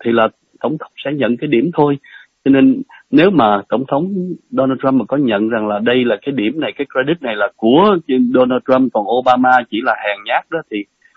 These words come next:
cái chuyện đó mình cũng không có ngạc nhiên. Nhưng mà chỉ làm cái tin lại cho nó rõ là cái việc mà cho rằng những người di dân lậu mà đã bị lệnh trục xuất rồi không có cái quyền đóng bail nữa đó,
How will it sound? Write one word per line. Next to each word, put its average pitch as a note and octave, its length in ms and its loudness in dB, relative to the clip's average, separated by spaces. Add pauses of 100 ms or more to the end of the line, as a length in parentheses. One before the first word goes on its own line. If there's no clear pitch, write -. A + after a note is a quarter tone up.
(100)
cái D3 160 2
chuyện G#2 160 0
đó B2+ 80 2
mình A2+ 200 0
cũng A2+ 120 -6
không A#2 140 -8
có C#3 80 -4
ngạc A2 260 -4
nhiên. B2 240 2 (400)
Nhưng B2 100 2
mà G#2+ 160 2
chỉ F2+ 100 -4 (120)
làm G#2+ 340 2
cái B2 220 -8
tin A#2+ 160 0
lại G2 260 -2
cho A#2+ 60 -4
nó B2 120 -4
rõ G2+ 300 -2
là G2+ 260 0 (600)
cái D#3+ 120 2 (100)
việc G2+ 160 0 (200)
mà G#2 500 -2 (680)
cho C3 360 0
rằng F#2+ 340 0
những G#2 300 0
người G2+ 320 -4
di A#2+ 240 0
dân A#2+ 180 -2
lậu G2+ 400 -2 (560)
mà G2+ 200 -2
đã F#2+ 380 2
bị G#2+ 120 2
lệnh G2+ 200 -2
trục G2 220 -6
xuất E3+ 120 2
rồi G2+ 340 0
không B2+ 260 -4
có D3+ 160 -6
cái D3 160 -4
quyền G2 280 -4
đóng A2 160 -2
bail B2 240 0
nữa G2+ 240 -4
đó, D3+ 120 -6